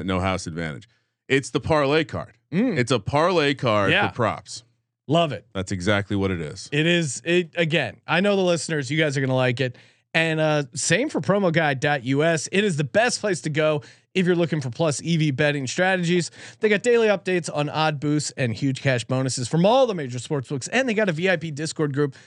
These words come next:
Speaker 2: that puts even deeper E V analytics right at your fingertips. Again, we've been looking at their daily, uh, promo updates. They do it once a day. You gotta check it out. Uh, they simply don't tell you.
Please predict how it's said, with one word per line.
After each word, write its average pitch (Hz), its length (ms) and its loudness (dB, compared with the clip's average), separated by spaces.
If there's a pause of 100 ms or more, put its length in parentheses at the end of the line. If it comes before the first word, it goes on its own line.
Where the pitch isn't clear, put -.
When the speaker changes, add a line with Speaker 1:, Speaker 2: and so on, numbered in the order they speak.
(160)
Speaker 2:
that 127 120 -6
puts 135 240 -2
even 135 280 -2
deeper 156 460 -2
E 143 140 -2
V 135 200 0
analytics 127 600 0
right 170 320 2
at 127 120 -6
your 127 80 -8
fingertips. 123 720 -6 (400)
Again, 147 220 2
we've 156 160 2
been 233 100 0
looking 196 220 4
at 180 120 0
their 156 100 0
daily, 143 560 2
uh, 123 220 2
promo 165 560 0
updates. 180 520 -2
They 147 140 2
do 160 180 2
it 165 80 -2
once 151 240 -2
a - 20 -6
day. 151 400 2 (280)
You 135 100 0
gotta 202 300 2
check 143 260 -2
it 117 120 0
out. 104 280 -2
Uh, 127 320 -4
they 160 160 0
simply 254 320 0
don't 208 240 2
tell 190 220 2
you. 156 260 -2